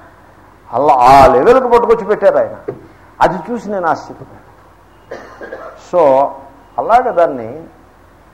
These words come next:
మరీ అంత కామర్స్ కింద దాన్ని చేయొద్దు స్పిరిట్లో.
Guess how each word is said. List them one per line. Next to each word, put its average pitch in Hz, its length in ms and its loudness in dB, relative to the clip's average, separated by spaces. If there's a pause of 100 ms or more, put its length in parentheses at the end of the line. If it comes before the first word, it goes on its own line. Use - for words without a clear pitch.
మరీ 247 320 -10
అంత 220 260 -4
కామర్స్ 185 600 -6
కింద 175 200 -14
దాన్ని 143 440 -6
చేయొద్దు 135 300 -8
స్పిరిట్లో. - 580 -20